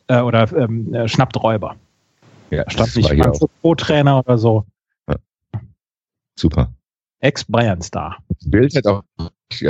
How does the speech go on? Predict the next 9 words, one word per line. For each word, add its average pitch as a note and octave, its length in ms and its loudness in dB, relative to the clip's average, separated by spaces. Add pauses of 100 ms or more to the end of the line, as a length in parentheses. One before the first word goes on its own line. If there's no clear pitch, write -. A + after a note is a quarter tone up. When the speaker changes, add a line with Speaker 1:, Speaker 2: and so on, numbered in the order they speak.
Speaker 2:
eine F2+ 220 2
schöne G#2 240 2
Kausalkette F#2 600 2
hergestellt, F2 460 2
hat D#2 100 -2
gesagt, E2 420 0
äh, D2+ 300 2 (840)
Kovac, F#2+ 640 0 (140)
äh, E2 320 2